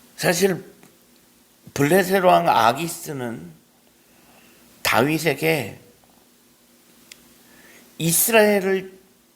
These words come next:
치는 전쟁에 함께 동참하라고 이야기합니다.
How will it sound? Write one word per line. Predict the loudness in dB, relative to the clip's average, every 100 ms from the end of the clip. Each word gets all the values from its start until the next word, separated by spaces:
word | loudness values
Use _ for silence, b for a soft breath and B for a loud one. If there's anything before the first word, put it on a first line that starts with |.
| _ _ _ _ -14
치는 | -10 -6 -4 -4 -4 -8 -10 -20 _ _ _ _ _ _ _ _ _ _ _ _ _ -4
전쟁에 | 0 0 0 -2 0 -2 -4 -10 -20 B B B B
함께 | -12 -10 -4 -2 -2
동참하라고 | -2 -4 -4 -6 -4 -4 -2 0 -2 -4 -6
이야기합니다. | -6 -8 -8 -12 -14 -16 -20 -20